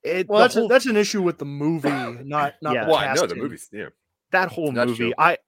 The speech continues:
Speaker 1: I really liked that movie the first time I saw it, but I rewatched it and I'm like, bef-, and this was
Speaker 2: It's
Speaker 1: even before the Kevin Spacey stuff, I was like, "This movie is a pretentious piece of shit."
Speaker 3: Yeah.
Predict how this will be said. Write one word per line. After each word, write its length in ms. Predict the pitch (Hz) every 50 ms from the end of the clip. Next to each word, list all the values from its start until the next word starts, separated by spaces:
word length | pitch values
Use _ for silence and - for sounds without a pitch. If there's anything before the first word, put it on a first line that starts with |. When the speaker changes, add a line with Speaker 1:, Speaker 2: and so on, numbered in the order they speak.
| _ -
Speaker 1:
I 120 | 147 180 226
really 380 | 269 208 180 185 185 180 165 135
liked 320 | 117 113 117 123 - - 139
that 160 | 143 139 135 139
movie 260 | 143 147 139 147 139
the 120 | 123 127
first 300 | - - 131 131 - -
time 200 | - 147 139 131
I 80 | 123 120
saw 300 | 113 - - 117 117 123
it, 140 | 131 - _
but 120 | - 131 -
I 100 | 135 147
rewatched 680 | 147 139 131 131 135 143 123 107 110 110 123 - - 156
it 60 | 135
and 80 | 139 135
I'm 100 | 127 127
like, 280 | 123 120 117 110 _ _ _ _ _ _ _ _ _ _ _ _ _ _ _ _ _ _ _ - 123
bef-, 180 | - 175 156 - _ -
and 200 | - 190 180 180
this 120 | 233 - -
was 100 | 160 147
Speaker 2:
It's 80 | 160 180
Speaker 1:
even 160 | 156 151 143
before 400 | 139 131 - - 156 151 151 147
the 100 | 135 131
Kevin 280 | - - 147 123 120
Spacey 440 | 113 - - 139 131 127 117 123 117
stuff, 280 | - - 123 113 - 127
I 60 | 131
was 140 | 123 117 117
like, 180 | 123 107 98 _ -
"This 320 | 117 151 180 165 - -
movie 380 | 127 123 127 127 123 131 123 120
is 140 | 120 - 120
a 40 | 117
pretentious 800 | - - 143 127 123 - - - 127 117 120 - 110 107 -
piece 320 | _ - 143 123 117 - 104
of 80 | 104 -
shit." 480 | - - - - - 120 107 - - _ _ _ _ - - _ _ -
Speaker 3:
Yeah. 260 | 104 107 104 98 85